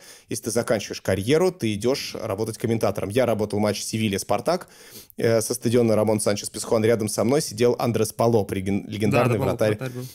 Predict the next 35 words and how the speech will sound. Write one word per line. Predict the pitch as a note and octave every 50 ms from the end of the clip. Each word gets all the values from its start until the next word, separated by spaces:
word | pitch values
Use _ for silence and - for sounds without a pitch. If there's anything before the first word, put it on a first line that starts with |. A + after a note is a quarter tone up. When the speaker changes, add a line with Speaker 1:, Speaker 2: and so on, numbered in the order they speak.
| - _ -
Speaker 2:
был. | - G#2+
Speaker 1:
э, | G#2 G2
Севильи. | - - A#2 A2 G#2+ G#2 F2+
И | C#2+ F2+
он | C3 D#3 F#3
был | F3 G3+ G3+ G3
коммен-, | - G3 F#3+ G3 G3+ G3 G3+ - _ _ _ _
комментатором, | - C#3+ C3+ C#3+ D3 - F3+ F3 - - G#2 A2 - - - _ _
он, | - C3 B2+ B2+
он | - C#3+ C#3+
комментировал, | - D3+ C#3 D3 D#3 - - A3+ E3+ A#2 G2+ G#2
он | A2 A#2+
прям | - - C#3 C3+
вел | A#2+ B2 D3 D#3+ D#3 E3
игру. | D#3+ E3+ F3+ F3 C#3 - - _ _ _ _ _ - - - - - - - _ _ -
Speaker 2:
А | - -
Speaker 1:
Вот. | - B2
Speaker 2:
кого | B2 F#3+ B3+ C#4+
ты | - G#3
вот | F3 D#3
вспомнишь | - - F#3 E3+ D3+ A2+ -
из | - - -
Speaker 1:
И |
Speaker 2:
закончивших, | - A#2 A#2 A#2 A3 A3+ - - E3 B2+ C3 C3+
Speaker 1:
мне | C#3+ D#3+ D#3+
странно. | - C#3+ C3+ E3 E3 D3
Speaker 2:
кто | D#3 D3
мог | C#3+ C#3 D3 D3+ C#3+ C3+
бы | C3 B2+ B2 A#2+ A#2+ A2+
комментировать? | - B2 B2 B2+ A#2+ A2 - A#2+ G2 F#2+ -
Ну, | - D3
Аршавин, | F3+ F#3+ F#3 D#3+ - - D3 B2+ A#2 G#2+ G2+ G#2
да, | B2 D#3
мог | D#3 B2+ A2 G#2 F#2
бы. | F2+ F#2+